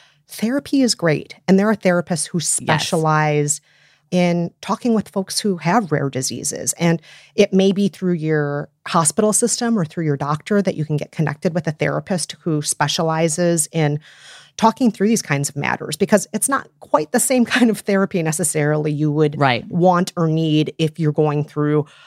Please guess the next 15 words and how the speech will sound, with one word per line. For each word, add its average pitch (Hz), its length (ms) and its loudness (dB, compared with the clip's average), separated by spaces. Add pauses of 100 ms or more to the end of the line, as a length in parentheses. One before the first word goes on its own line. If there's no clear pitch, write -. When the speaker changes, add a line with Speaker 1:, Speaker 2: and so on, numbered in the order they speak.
(420)
Speaker 1:
upheaval 175 520 0
in 147 80 0
your 139 120 0
work 139 300 -6
life 143 460 -2
or, 143 640 -2
you 160 120 -2
know, 127 240 -8
marital 151 460 2
issues. 135 500 -6
This - 180 2
is 254 80 -4
a 254 80 4
different 233 300 -4
kind 208 460 0